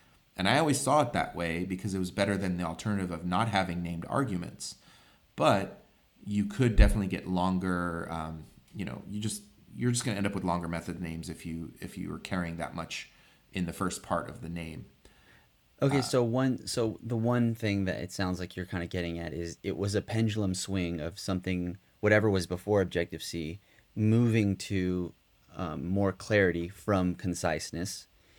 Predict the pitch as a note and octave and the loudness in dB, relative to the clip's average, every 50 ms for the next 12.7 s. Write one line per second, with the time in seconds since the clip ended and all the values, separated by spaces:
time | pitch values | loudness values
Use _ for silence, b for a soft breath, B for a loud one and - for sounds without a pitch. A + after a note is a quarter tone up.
0 | b b b b - G2+ G2+ G2 G2 G#2 G2 F#2+ G2 G2+ G2+ G2+ G2+ G2+ F#2 F#2 | b b b b 0 2 2 4 4 4 4 4 4 4 4 4 4 2 2 0
1 | F#2+ G#2+ G2 F#2+ F2+ F#2 F2+ F#2 F2+ - - - F#2+ F2 - - - G#2 G2+ G2+ | 0 0 0 0 0 0 -2 -2 -2 -2 -2 -2 -2 -2 -2 -4 -2 0 0 2
2 | G2 F#2 F#2 F#2 F2 F2 F2+ F#2 F#2 F2+ F2+ - F2+ F2+ F2 - - E2+ E2+ - | 2 2 2 0 0 2 2 2 2 2 2 0 0 -2 0 0 -2 -4 -4 -4
3 | E2 - - - E2+ E2+ E2 E2 E2 b b b b b b _ - F2+ F#2 G2 | -8 -10 -8 -6 -6 -4 -4 -4 -6 b b b b b b _ 4 6 6 4
4 | G2 - - - - F#2+ F2+ F2 E2+ E2 D#2+ - - - - b b b b b | 4 -2 -8 -6 -2 0 2 2 2 2 0 -4 -10 -16 -16 b b b b b
5 | b b _ _ - D#2 D2+ D2+ A#1 G1+ G1+ - - - D3 D3+ A#2+ F#2 E2+ F2 | b b _ _ -6 -6 -4 -4 -6 -6 -8 -8 -4 0 4 4 6 6 4 4
6 | F2 F#2 F#2+ F#2 F#2+ G2 G2 G2 G2+ G2+ F#2+ - G#2 F#2+ F2+ - - F#2 E2+ F2+ | 2 2 2 4 4 4 4 6 6 4 4 4 0 0 0 2 2 2 2 2
7 | F#2+ - - F#2+ F2+ G2 G2+ F#2+ F2+ C#2+ F#2+ G2+ - - G2 F#2+ F#2 F2+ E2+ D#2 | 0 0 -2 0 2 2 2 2 2 2 2 0 0 -2 -2 -2 -2 -2 -4 -6
8 | - - F2 D#2+ D#2+ E2+ A2 - - - G#2 A#2 A#2 - C#3+ C3 C3 A#2+ A2 - | -6 -4 -4 -4 -4 -4 -8 -10 -12 -2 0 0 2 4 4 4 4 4 2 0
9 | - - G#2+ G2+ F#2+ F2+ F2 - G#2+ F#2 F#2 F#2 F2 - - - - - F2+ F2+ | 0 2 2 4 4 2 2 0 -2 -2 -2 -4 -4 -6 -8 -10 -10 -12 -12 -10
10 | - - - F#2 G2+ G2+ G2+ G#2 G#2+ G#2+ - A#2 G#2 G2 G2 F#2 F2+ F2+ - - | -10 -10 -6 -4 -2 0 0 0 0 0 0 -2 -2 0 0 -2 -2 -4 -6 -12
11 | - _ _ _ - - - C3+ C3+ C3 C3+ - F#2 E2+ E2 - - G2 F#2+ F#2+ | -20 _ _ _ -10 -2 0 2 2 2 0 -2 -4 -6 -6 -6 -6 -4 -2 0
12 | F#2+ F#2 F2+ F2+ - - F#2+ F2 F2 D#2+ E2 D#2 D#2 - | 0 0 -2 -4 -6 -4 -2 -2 -2 -4 -6 -8 -10 -14